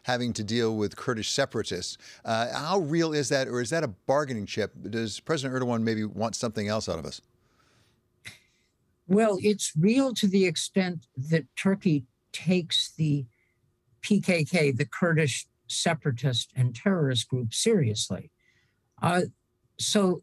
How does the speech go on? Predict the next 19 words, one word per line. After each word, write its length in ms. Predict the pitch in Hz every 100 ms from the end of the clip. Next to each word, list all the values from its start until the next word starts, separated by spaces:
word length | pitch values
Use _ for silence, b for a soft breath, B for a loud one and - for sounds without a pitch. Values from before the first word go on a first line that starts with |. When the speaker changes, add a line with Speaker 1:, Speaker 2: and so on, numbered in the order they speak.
| -
Speaker 2:
they 380 | 139 165 220
have 360 | 233 196 220 202 -
a 80 | -
case, 520 | 240 160 95 - - _ _
not 160 | 208 240
against 460 | 208 196 156 - -
Finland 380 | 196 165 151
and 140 | 135 131
Sweden, 380 | - 240 160 147
but 140 | 160
against 380 | 156 160 135 -
the 60 |
P 200 | 123 156
K, 280 | 123 139 123 - _ _ _ _ _ _ -
the 100 | 147
P 200 | - 165
K 200 | 160 151
K 240 | 117 151
itself. 600 | 127 113 - 156 92 -